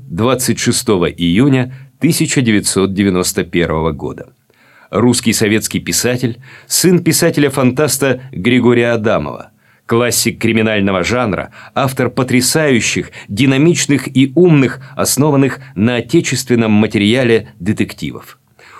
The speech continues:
Удостоен премии Всесоюзного литературного конкурса Министерства внутренних дел С С С Р, Союза писателей С С С Р и Госком издата С С С Р, посвященного шестидесятилетию советской милиции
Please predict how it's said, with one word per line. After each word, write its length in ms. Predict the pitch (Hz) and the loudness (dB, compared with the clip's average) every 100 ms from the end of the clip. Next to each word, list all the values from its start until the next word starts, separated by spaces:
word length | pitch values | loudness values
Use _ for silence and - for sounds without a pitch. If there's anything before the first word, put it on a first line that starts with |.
| - | -10
Удостоен 560 | - 190 - 180 185 151 | -2 0 2 4 4 4
премии 560 | 143 165 156 151 135 - | 2 4 4 2 0 -6
Всесоюзного 760 | - 151 135 127 120 143 127 117 | -2 0 2 2 4 2 2 2
литературного 680 | 113 113 110 127 113 110 107 | 0 0 0 0 2 2 2
конкурса 680 | 123 120 117 101 113 101 - - | 2 2 0 0 0 -2 -4 -6
Министерства 840 | 92 120 123 - 123 113 - 110 | 0 2 2 2 0 0 0 0
внутренних 520 | 101 113 104 98 98 87 | 2 0 2 0 -2 0
дел 300 | 101 95 - | 0 0 0
С 240 | 104 - | -2 -2
С 140 | - - | -6 -4
С 120 | - | -2
Р, 240 | 117 117 - - - - | -2 -4 -14 -20 -20 -6
Союза 460 | - 135 180 226 | -2 2 2 2
писателей 640 | - 131 - 131 131 139 143 135 | 2 0 0 -2 0 2 2 0
С 240 | 131 127 | 0 0
С 140 | 139 123 | 0 0
С 120 | - | 0
Р 240 | 123 - - - | -2 -2 -12 -6
и 280 | 87 107 107 | 0 2 0
Госком 560 | 82 123 123 127 117 113 | 0 0 0 0 0 2
издата 600 | 120 95 98 104 98 95 - | -2 0 -2 -2 -2 -4 -2
С 260 | 110 104 | -2 -2
С 140 | - 82 | -6 -6
С 140 | - | -2
Р, 260 | 143 147 - - - | -2 -4 -12 -10 -2
посвященного 880 | 135 135 - - 185 160 160 131 - | 0 2 2 4 4 4 2 0 -6
шестидесятилетию 1080 | - 180 170 165 151 143 - 127 123 110 104 | -4 -2 0 0 0 0 2 2 2 2 0
советской 560 | - 113 107 95 95 85 | 2 2 0 0 -2 -2
милиции 600 | 90 123 139 151 139 | 0 0 0 2 0